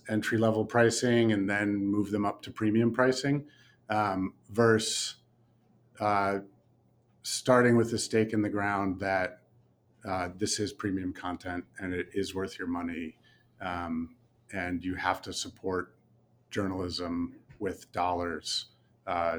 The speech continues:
to, to keep up the quality. Um, I think that's where we're evolving to is, is a lot of news organizations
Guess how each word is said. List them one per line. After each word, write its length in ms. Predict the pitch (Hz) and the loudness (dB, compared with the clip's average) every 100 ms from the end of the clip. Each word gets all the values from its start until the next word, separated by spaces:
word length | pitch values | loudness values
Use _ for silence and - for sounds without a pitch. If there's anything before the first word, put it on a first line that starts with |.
| 82 | -6
to, 380 | - 95 87 85 - - | -8 -4 -4 -6 -10 -12
to 120 | 107 | -12
keep 300 | - 101 - | -6 -4 -2
up 180 | 87 - | -6 -10
the 80 | |
quality. 560 | - 92 85 80 95 98 _ _ _ _ - | -10 -4 -4 -4 -10 -16 _ _ _ _ -10
Um, 520 | 98 90 85 85 80 - _ _ - - | -6 -4 -4 -4 -6 -12 _ _ -8 2
I 60 | |
think 200 | 120 147 | 6 8
that's 320 | 113 135 135 139 | 10 10 10 8
where 140 | 127 | 8
we're 200 | 117 110 | 10 8
evolving 460 | 95 101 107 123 117 | 6 4 6 6 8
to 280 | 143 143 | 10 12
is, 440 | 123 107 98 - - | 12 8 4 -4 2
is 260 | 104 98 | 4 4
a 60 | 104 | 4
lot 220 | 107 110 | 4 4
of 100 | 110 | 4
news 200 | 110 107 | 4 4
organizations 1080 | 104 104 104 98 101 98 107 98 92 - | 2 2 0 0 -2 -2 -2 -2 -2 -6